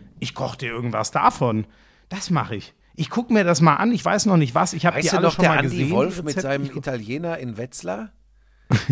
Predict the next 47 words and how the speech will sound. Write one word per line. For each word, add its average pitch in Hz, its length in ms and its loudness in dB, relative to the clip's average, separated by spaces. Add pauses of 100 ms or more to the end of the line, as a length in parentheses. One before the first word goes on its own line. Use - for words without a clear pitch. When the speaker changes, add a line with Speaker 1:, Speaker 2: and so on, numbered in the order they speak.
(880)
Speaker 1:
Das - 140 -12
war 131 140 2
geil, 120 80 2
Speaker 2:
Ja, 147 140 6
wobei 160 180 6
Speaker 1:
ne? 151 60 8
Speaker 2:
er 156 60 8
hat 165 80 2
das 175 120 -2
ja, 185 100 6
Speaker 1:
Das 165 140 0
hat 190 100 -4
Speaker 2:
ja, 131 80 -2
ja, 156 260 0
es 156 160 -6
ist 156 100 -8
hier, 190 200 -10
es - 200 -10
g-, 175 100 -4 (120)
gab 160 200 2
ja 196 80 -2
das 165 200 -6
Gerücht, 127 580 -4
ne, 151 260 -4
auch 156 180 -2
vom 131 280 -6
Koch, 190 300 -2
glaub 190 280 -2
ich, 190 140 -10 (260)
ein 135 120 -8
Ki-, 214 220 -2
Speaker 1:
Na, 160 80 2
Speaker 2:
ein 180 60 2
Speaker 1:
Moment, 220 220 4
Speaker 2:
Kilo 226 180 8
Speaker 1:
der 214 80 6
Nils 190 260 8
Speaker 2:
Nudeln. 123 180 0
Speaker 1:
Wahlbrecht 190 680 -2
hat 190 180 -4
mir 202 160 2
erzählt, 175 340 -4
genau, 156 240 4
dass 143 240 0
sein 147 240 0
Koch 170 280 4
ihm 156 280 -4